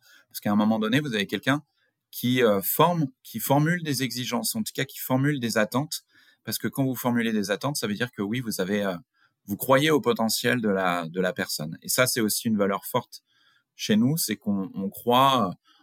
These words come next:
euh, on parle parfois de, de fécondité sociale. Alors, je sais pas si, euh,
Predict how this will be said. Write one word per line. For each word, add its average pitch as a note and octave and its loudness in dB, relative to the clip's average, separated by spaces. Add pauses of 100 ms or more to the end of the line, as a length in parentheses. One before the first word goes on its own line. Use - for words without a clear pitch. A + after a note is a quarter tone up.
(220)
euh, F2 -2 (400)
on F2+ -6
parle G#2+ 4
parfois G#2+ 0
de, G2 2
de F2+ -6
fécondité A#2+ 0
sociale. G#2+ 0
Alors, E2+ -8
je - -14
sais - -4
pas F2+ -2
si, E2+ -4
euh, D#2+ -2